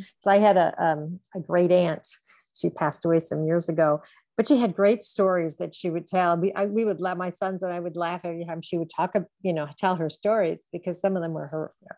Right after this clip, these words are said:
you know, very funny. I said, "There's gotta be, you know, a lot of the elders that have great stories that they don't tell them. If they aren't recorded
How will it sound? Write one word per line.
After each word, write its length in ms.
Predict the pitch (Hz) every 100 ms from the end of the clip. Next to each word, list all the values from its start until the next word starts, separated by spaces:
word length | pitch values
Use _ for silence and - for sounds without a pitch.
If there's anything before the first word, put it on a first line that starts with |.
| _
you 120 | - 175
know, 120 | -
very 200 | 160 156
funny. 380 | 151 196 226 160 - - _ 185
I 60 |
said, 200 | - 196
"There's 180 | 202 196
gotta 220 | 226 226 196
be, 360 | 170 170 -
you 120 | - 185
know, 280 | 165 120 - -
a 40 |
lot 220 | 196 208 226
of 100 | 208
the 140 | -
elders 520 | 180 175 160 160 - -
that 120 | 175
have 280 | 190 185 175
great 240 | 214 247
stories 560 | - 220 196 196 202 185
that 180 | 185 180 _ _ _ _ _ -
they 80 | 214
don't 260 | 302 277
tell 300 | - 220 269
them. 160 | 214 165
If 120 | 156
they 120 | 214 202
aren't 380 | 285 294 180
recorded 800 | 226 214 - 240 247 202 - 180